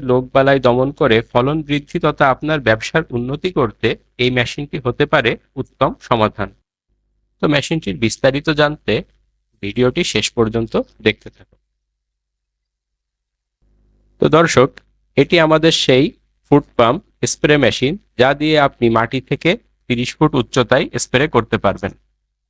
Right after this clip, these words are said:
এই মেশিনটি বাংলাদেশে তৈরি বহুল ব্যবহৃত মেশিন। এটি দিয়ে মূলত তিন প্রকার স্প্রে করা যায়।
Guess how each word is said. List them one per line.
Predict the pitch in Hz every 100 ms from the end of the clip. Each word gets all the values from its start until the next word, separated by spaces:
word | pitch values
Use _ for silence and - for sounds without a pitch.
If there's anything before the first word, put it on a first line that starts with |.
| _ _ _ _ _ _ _ _
এই | 151
মেশিনটি | 165 160 - 190 185 113 127 - _ _ _ -
বাংলাদেশে | 110 123 123 131 - 180
তৈরি | 170 156 113 143 - _ _ 110
বহুল | 107 175
ব্যবহৃত | 156 120 127 143 143 - 196 - _ _ _ -
মেশিন। | 117 - 104 98 _ _ _ _ _ -
এটি | 131 185
দিয়ে | 175 151 127 240 _
মূলত | 120 120 123
তিন | 131 - 170 180
প্রকার | 156 147 156 190 -
স্প্রে | - - 135
করা | 135 113 98
যায়। | -